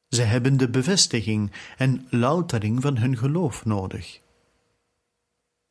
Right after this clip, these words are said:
De synodevergadering heeft deze noodzaak benadrukt door de aandacht te vestigen op verschillende gebieden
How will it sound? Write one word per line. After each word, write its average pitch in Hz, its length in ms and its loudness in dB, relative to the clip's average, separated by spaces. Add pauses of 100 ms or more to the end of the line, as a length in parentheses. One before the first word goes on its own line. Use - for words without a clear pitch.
(560)
De 120 100 0
synodevergadering 127 1300 2 (160)
heeft 120 280 0
deze 160 320 2
noodzaak 104 720 0
benadrukt 107 800 -4 (380)
door 139 300 2
de - 160 -4
aandacht 117 440 0
te 123 100 -2
vestigen 127 640 -2 (320)
op 147 180 -2
verschillende 147 680 0
gebieden 98 560 -4